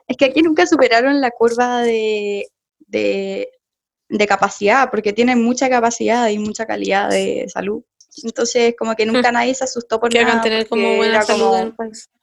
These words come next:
Speaker 1: nuestra salud es gratis y además buena, así que como que nunca nadie, como que, nunca hubo mucho pánico, aparte de los primeros días de cuarentena, que fue como el, como marzo, que cerraron todo,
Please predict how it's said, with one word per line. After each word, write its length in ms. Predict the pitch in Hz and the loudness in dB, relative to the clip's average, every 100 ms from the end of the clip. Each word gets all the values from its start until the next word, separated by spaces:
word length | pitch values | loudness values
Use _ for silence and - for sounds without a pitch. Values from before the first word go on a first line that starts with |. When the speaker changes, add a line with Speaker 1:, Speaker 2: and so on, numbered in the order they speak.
| _ | _
Speaker 1:
nuestra 300 | 214 220 220 | -6 -4 -2
salud 300 | 208 202 233 | -2 2 2
es 60 | |
gratis 440 | 233 226 240 277 254 | 2 0 0 0 0
y 40 | |
además 280 | 220 226 226 | -2 -2 -4
buena, 380 | 220 233 208 208 | -4 -6 -6 -8
así 200 | - 208 | -12 -14
que 100 | 208 | -12
como 180 | 208 196 | -12 -8
que 120 | 196 | -8
nunca 260 | 196 208 | -8 -8
nadie, 320 | 208 202 214 214 | -6 -4 -4 -6
como 220 | 208 208 | -6 -10
que, 360 | 208 214 220 - _ - | -6 -6 -6 -10 _ -4
nunca 300 | 240 247 302 | -2 2 2
hubo 180 | 294 | 2
mucho 240 | 285 285 269 | 2 0 0
pánico, 560 | 247 254 285 302 349 - - _ _ _ _ | 2 0 0 2 2 0 -14 _ _ _ _
aparte 300 | 214 214 - | -4 -2 0
de 140 | 247 233 | 2 2
los 140 | 226 | 0
primeros 360 | 226 202 208 226 | -2 -4 -2 0
días 220 | 220 233 | 0 0
de 80 | 226 | -2
cuarentena, 580 | 220 208 202 208 226 240 | -6 -6 -6 -6 -4 -4
que 100 | 240 | -6
fue 120 | 214 | -8
como 220 | 214 214 | -8 -6
el, 300 | 202 196 165 | -4 -6 -8
como 220 | - 208 185 | -6 -4 0
marzo, 480 | 180 185 - 339 359 | -2 -2 -6 -8 -8
que 80 | |
cerraron 500 | 269 233 214 220 226 | -6 -4 -2 -2 -4
todo, 320 | 220 214 311 | -8 -8 -8